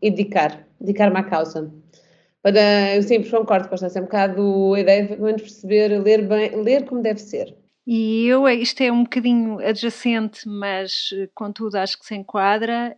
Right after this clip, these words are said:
Speaker 2: eu decidi que me vou inscrever na Corrida do Fim da Europa, que é uma corrida que terá lugar no dia seis de fevereiro. Vai de Sintra, do Centro Histórico, até ao Cabo da Roca. Já fiz uma vez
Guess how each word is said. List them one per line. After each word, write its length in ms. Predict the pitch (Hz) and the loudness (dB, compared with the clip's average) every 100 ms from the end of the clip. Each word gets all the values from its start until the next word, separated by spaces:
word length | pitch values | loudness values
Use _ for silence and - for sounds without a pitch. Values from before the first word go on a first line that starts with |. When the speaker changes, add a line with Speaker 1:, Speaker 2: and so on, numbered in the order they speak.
| _ | _
Speaker 2:
eu 340 | - 226 220 214 | -10 -2 -2 -2
decidi 520 | - - 220 233 233 | -8 -12 -8 -6 -8
que 160 | - 233 | -4 -4
me 80 | |
vou 180 | 214 214 | -4 -6
inscrever 1000 | 214 202 - 214 196 214 214 208 196 196 | -6 -8 -10 -12 -12 -6 -4 -4 -6 -8
na 260 | 196 190 190 | -8 -8 -10
Corrida 420 | - - 208 202 | -12 -12 -8 -8
do 120 | 196 190 | -8 -10
Fim 240 | 220 202 | -8 -6
da 60 | 190 | -4
Europa, 580 | 190 190 196 - 311 - _ _ _ _ - | -4 -2 -4 -4 -8 -8 _ _ _ _ -12
que 120 | 220 | -6
é 60 | 196 | -4
uma 200 | 202 190 | -4 -8
corrida 560 | - 202 214 202 190 | -10 -10 -6 -4 -6
que 160 | 190 - | -8 -12
terá 300 | 226 208 190 | -6 -4 -2
lugar 360 | 196 196 185 196 | -4 -2 -2 -2
no 200 | 196 185 | -6 -6
dia 340 | 208 196 180 | -4 -2 -4
seis 380 | - 269 262 - | -4 -2 -2 -4
de 100 | - | -10
fevereiro. 840 | 214 196 185 160 156 185 262 277 - | -10 -10 -6 -4 -4 -2 -2 -4 -4
Vai 280 | 214 202 190 | 0 0 -2
de 280 | 185 202 196 | -8 -8 -8
Sintra, 600 | - 226 226 240 285 277 | -8 -2 0 0 -2 -4
do 140 | 220 | -6
Centro 340 | - 233 208 - | -10 -8 -8 -10
Histórico, 600 | - 214 196 185 180 - | -8 -4 -4 -4 -8 -10
até 200 | 202 226 | -4 -4
ao 100 | 202 | -4
Cabo 260 | 202 185 | -4 -6
da 60 | 185 | -8
Roca. 500 | - 160 160 - 254 | -8 -8 -8 -12 -10
Já 220 | - 240 | -2 -2
fiz 240 | 233 240 214 | -2 -4 -4
uma 180 | 220 202 | -4 -4
vez 520 | 196 180 170 - | -4 -6 -8 -14